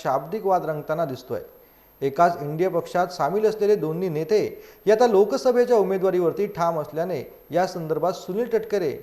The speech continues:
यांनी आज श्रीवर्धन येथे पत्रकार परिषद घेत या संदर्भात खुलासा देखील केलाय.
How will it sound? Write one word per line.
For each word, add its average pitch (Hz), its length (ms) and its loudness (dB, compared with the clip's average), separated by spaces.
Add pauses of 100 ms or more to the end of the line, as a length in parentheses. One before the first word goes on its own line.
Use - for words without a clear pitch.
यांनी 165 140 -2
आज 190 120 2
श्रीवर्धन 214 540 0
येथे 202 160 0
पत्रकार 185 440 -2
परिषद 175 340 -8
घेत 170 180 -2 (420)
या 175 240 4
संदर्भात 160 500 0 (180)
खुलासा 160 320 2
देखील 196 240 -4
केलाय. 185 260 -4